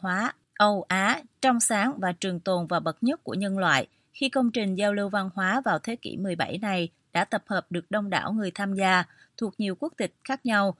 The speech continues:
như Bồ Đào Nha, Ý, Tây Ban Nha, Thụy Sĩ, Nhật,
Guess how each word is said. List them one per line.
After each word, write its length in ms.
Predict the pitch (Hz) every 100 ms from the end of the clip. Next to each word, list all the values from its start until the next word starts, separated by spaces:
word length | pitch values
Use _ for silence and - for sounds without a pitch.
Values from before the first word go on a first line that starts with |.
| _ -
như 260 | 214 214
Bồ 180 | 185 190
Đào 180 | 180 170
Nha, 360 | 170 190 190 -
Ý, 320 | - 190 214 381 -
Tây 120 | 196
Ban 220 | 190 190
Nha, 320 | 190 185 185 170
Thụy 160 | 151
Sĩ, 420 | 151 - 156 151 247
Nhật, 220 | 220 175